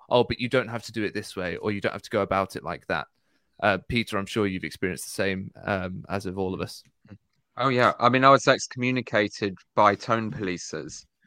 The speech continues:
Speaker 1: Mm-hmm.
Speaker 2: Literally, the, the repeated mantra of my stake president in excommunicating me was, it, he c-, "We can't possibly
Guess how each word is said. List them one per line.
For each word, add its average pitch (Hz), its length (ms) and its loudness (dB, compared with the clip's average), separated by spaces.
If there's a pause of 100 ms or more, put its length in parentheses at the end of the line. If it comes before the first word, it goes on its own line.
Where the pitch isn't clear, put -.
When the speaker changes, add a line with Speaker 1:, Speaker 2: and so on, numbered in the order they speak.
(220)
Speaker 1:
Mm-hmm. 117 140 -4
Speaker 2:
Literally, 107 480 2
the, 104 380 -2
the 107 120 2
repeated 117 640 -2
mantra 110 520 -2
of 90 140 -10
my 98 120 -2
stake 95 340 -4
president 87 640 -6 (480)
in 101 160 -4
excommunicating 95 920 -4
me 87 200 -6
was, 92 580 -2 (380)
it, 101 280 -6
he 95 340 -6
c-, 147 80 -14 (240)
"We 110 100 -4
can't 117 320 -2
possibly 101 840 -4